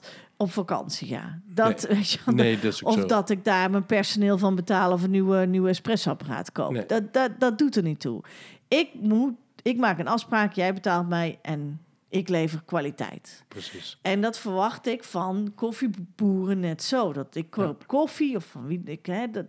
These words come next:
Speaker 1: dat ik koop jouw koffie en ik verwacht van jou kwaliteit. Als die boer vervolgens, eh, daar niet in investeert,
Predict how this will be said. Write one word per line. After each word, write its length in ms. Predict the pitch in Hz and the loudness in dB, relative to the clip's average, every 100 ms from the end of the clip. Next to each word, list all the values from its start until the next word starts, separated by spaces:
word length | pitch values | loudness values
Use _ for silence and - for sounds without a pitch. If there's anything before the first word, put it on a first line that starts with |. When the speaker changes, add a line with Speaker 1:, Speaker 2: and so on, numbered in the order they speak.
| - | -4
Speaker 1:
dat 180 | 175 - - | -4 -4 -8
ik 140 | - 180 | -8 -2
koop 200 | 185 160 | -4 -2
jouw 140 | 139 | -6
koffie 480 | - 262 254 262 240 | -2 -4 -2 -4 -4
en 120 | - | -6
ik 140 | 147 - | -8 -10
verwacht 380 | - 170 196 | -6 -6 -6
van 120 | - 175 | -8 -6
jou 300 | 143 160 175 - - - _ | -2 -4 -4 -10 -20 -20 _
kwaliteit. 640 | - 208 185 175 151 160 - | -2 0 0 0 -2 -2 -6
Als 180 | 196 - | -6 -2
die 100 | 196 | -2
boer 240 | 226 214 | 2 0
vervolgens, 540 | 190 185 208 180 170 | 0 0 0 0 0
eh, 240 | 196 175 131 - - - - _ _ | 0 0 0 -6 -16 -20 -20 _ _
daar 300 | 175 202 190 | 2 4 4
niet 200 | 220 202 | 2 0
in 100 | 170 | -2
investeert, 800 | 165 147 - 180 196 285 - | -2 -4 0 2 2 0 -6